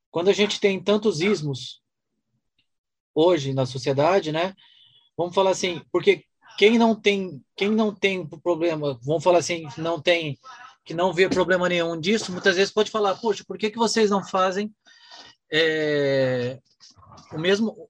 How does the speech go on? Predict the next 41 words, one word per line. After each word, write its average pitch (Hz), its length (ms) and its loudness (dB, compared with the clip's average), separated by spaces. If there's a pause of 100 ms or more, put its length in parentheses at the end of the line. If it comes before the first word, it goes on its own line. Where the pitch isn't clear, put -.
(120)
o 170 60 -10
mesmo 214 320 2
curso 240 360 -2
voltado, 208 680 -2
não 170 200 -6
só 196 120 -6
pra 202 140 -2
mulheres, 196 360 2
mas 120 140 0
um 131 120 -4
curso 156 340 -8
voltado 170 480 0
pra 175 120 -6
toda 175 200 -6
e - 40 -8
qualquer 190 320 0
banda?" 175 340 0 (920)
N-, 127 300 -4
né? 139 300 2 (120)
Vamos, 139 300 -2 (100)
pra - 120 -2
toda 247 120 2
e - 20 -10
qualquer 247 280 4
banda, 220 540 2
vamos 185 180 -4
falar 196 160 2
assim, 165 340 -8
não 156 220 -8
interessa 175 480 2
se - 120 -6
ela 160 120 0
seja 151 220 -2
só 143 160 -2
feminina 160 400 -2
ou 190 40 0
só 180 140 -8
masculina, 175 640 0 (720)
ou 196 460 4 (420)
as 151 140 -4
bandas 180 480 -4